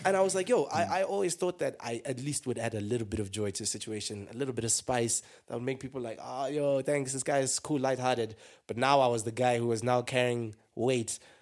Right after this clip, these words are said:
Speaker 1: "Oh, you're trying to make me think about this. Oh, you did, did, did." And I was like, "Yo, I'm not a, I'm not a ghoul. I'm not trying to come kill you, bro. I'm on your side.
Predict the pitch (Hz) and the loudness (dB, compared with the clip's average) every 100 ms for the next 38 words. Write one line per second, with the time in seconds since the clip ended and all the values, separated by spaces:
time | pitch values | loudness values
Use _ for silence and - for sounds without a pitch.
0 | _ - 139 131 135 151 143 147 147 143 | _ -2 2 2 2 2 2 2 0 0
1 | 156 143 139 131 156 - 165 143 147 151 | 0 2 2 4 2 2 2 2 4 2
2 | 143 143 135 - - 160 156 170 226 226 | 2 -2 -2 -6 -4 -2 -4 -4 -2 0
3 | 262 320 190 - _ 202 247 285 185 180 | 0 0 -2 -6 _ -2 4 4 4 8
4 | 277 190 - 226 254 285 233 247 233 254 | 8 8 6 6 8 8 6 4 0 2
5 | 262 226 202 233 147 - 196 214 185 - | 0 2 4 4 2 -2 -6 -4 -8 -2
6 | 208 214 208 190 156 190 190 156 - 185 | 4 4 4 0 2 2 2 0 2 4
7 | 185 165 120 | 4 2 0